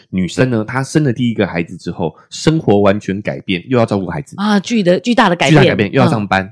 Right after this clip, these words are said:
Speaker 2: 嗯。
Speaker 1: 啊，然后又要学习。
Speaker 2: 嗯。
Speaker 1: 学习怎么照顾小孩。
Speaker 2: 照顾孩子，嗯。
Speaker 1: 好，所以有些女性是这个时候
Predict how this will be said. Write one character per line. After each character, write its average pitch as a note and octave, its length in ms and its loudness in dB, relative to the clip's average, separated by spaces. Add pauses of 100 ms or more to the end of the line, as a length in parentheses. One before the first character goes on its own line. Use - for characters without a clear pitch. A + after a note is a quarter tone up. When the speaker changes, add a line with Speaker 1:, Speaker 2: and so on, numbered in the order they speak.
(160)
Speaker 2:
嗯。 E2+ 80 -8
Speaker 1:
啊， D#2 100 -8 (180)
然 G2+ 120 -6
后 G#2+ 140 -8
又 A#2+ 100 0
要 A2 80 0
学 F2+ 160 -6
习。 C2 360 -10
Speaker 2:
嗯。 F3+ 300 -2
Speaker 1:
学 D2 160 -6
习 G2 120 -6
怎 F2+ 100 -6
么 D2+ 80 -8
照 C3 100 -2
顾 F3 60 -6
小 F#3+ 80 0
孩。 - 20 -2
Speaker 2:
照 - 20 -2
顾 F3+ 60 -2
孩 C#3+ 200 -2
子， - 260 -12
嗯。 D#3+ 180 -6
Speaker 1:
好， G2 120 -2
所 C#3 120 4
以 D#3+ 60 6
有 G#2+ 100 4
些 - 140 2
女 G#2 100 -2
性 G#2 160 -6
是 G#2+ 120 -10
这 - 220 -2
个 G#2 100 -4
时 - 120 -10
候 E2+ 320 -4